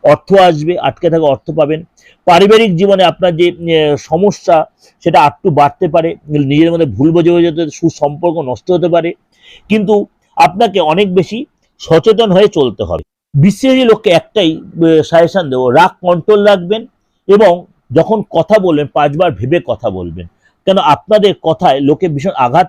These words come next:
পাবে, এই জন্য সম্পর্ক নষ্ট হয়। মানসিক অস্থিরতা প্রচুর বাড়বে, চিন্তা বাড়বে, বড় ডিসিশন যদি নিতে হয় সাবধানে নেবেন, কেন আপনার সন্তানের জন্য আপনার সমস্যা, আহ, এই সময়টা ভালো হবে না।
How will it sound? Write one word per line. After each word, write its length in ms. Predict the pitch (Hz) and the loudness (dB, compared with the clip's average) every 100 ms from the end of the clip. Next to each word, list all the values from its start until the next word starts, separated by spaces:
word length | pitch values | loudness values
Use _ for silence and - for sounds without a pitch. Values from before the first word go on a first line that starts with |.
| - | -2
পাবে, 200 | 185 185 | -4 -2
এই 180 | 151 | -4
জন্য 180 | 135 180 | -2 -4
সম্পর্ক 460 | - 135 131 170 165 | -4 -6 -4 -4 -4
নষ্ট 340 | 139 113 - | -4 -6 -6
হয়। 180 | 113 98 - _ _ _ | -6 -4 -6 _ _ _
মানসিক 440 | 131 208 214 233 196 | -2 0 0 0 0
অস্থিরতা 340 | 185 214 214 | 0 0 0
প্রচুর 480 | - 175 175 214 143 | 0 -4 -2 -2 0
বাড়বে, 320 | 107 92 95 - | -2 -2 -8 -6
চিন্তা 340 | 196 196 190 | -2 2 2
বাড়বে, 340 | 131 104 92 90 _ _ _ _ 131 | 0 -4 -6 -14 _ _ _ _ 2
বড় 260 | 165 233 | 4 6
ডিসিশন 500 | 190 143 208 202 226 | 4 2 -2 0 -2
যদি 100 | 208 | -2
নিতে 200 | 170 156 | -4 -2
হয় 80 | 170 | -2
সাবধানে 540 | 151 147 143 143 185 190 | 0 -2 -2 -2 -2 -2
নেবেন, 280 | 185 190 190 _ | -2 -2 -6 _
কেন 140 | 175 175 | -2 0
আপনার 460 | 139 - 185 180 - _ _ _ _ | -2 -4 0 0 -2 _ _ _ _
সন্তানের 640 | - 165 185 226 226 196 | -2 -2 2 2 2 0
জন্য 220 | 185 190 | 0 -2
আপনার 440 | 175 - 147 185 175 | -4 -2 -2 0 -4
সমস্যা, 580 | - 151 190 - - 180 | -4 -4 -4 -4 -6 0
আহ, 300 | 165 156 156 | 0 0 0
এই 180 | 170 | 0
সময়টা 380 | 165 165 175 170 | 0 -2 -2 -2
ভালো 280 | 135 123 160 | -4 -2 0
হবে 200 | 160 165 | 0 -2
না। 160 | - | -8